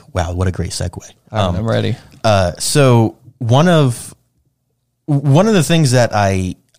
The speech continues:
Speaker 1: I loved about this movie was, like, the first half hour was
Speaker 2: Mm-hmm.
Speaker 1: brilliant. Um, but once, like, I don't know, all the misfits kinda, like, the gang got
Speaker 2: Yeah.
Speaker 1: formed, uh,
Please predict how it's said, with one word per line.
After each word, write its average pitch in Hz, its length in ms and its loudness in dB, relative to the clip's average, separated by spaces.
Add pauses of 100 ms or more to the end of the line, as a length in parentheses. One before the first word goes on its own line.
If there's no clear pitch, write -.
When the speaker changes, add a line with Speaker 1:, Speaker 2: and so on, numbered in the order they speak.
Speaker 1:
I 104 80 0
loved 98 320 0
about 127 200 0
this 135 160 -2
movie 143 260 2
was, 104 160 -2
like, 90 260 -6 (720)
the 110 120 -6
first - 300 -2
half 104 180 0
hour 85 360 -4 (360)
was 104 160 -2
Speaker 2:
Mm-hmm. 127 240 2
Speaker 1:
brilliant. 95 540 -2 (360)
Um, 110 260 0
but 127 180 0
once, 185 340 0
like, 156 300 0 (1120)
I 92 80 -2
don't 90 100 -2
know, 82 60 -4
all 92 140 0
the 95 100 -2
misfits 92 480 -4
kinda, 90 320 -2
like, 87 380 -8
the 92 80 -10
gang 90 520 -4 (120)
got 82 260 -6 (360)
Speaker 2:
Yeah. 180 280 -6
Speaker 1:
formed, 98 340 0 (640)
uh, 101 480 4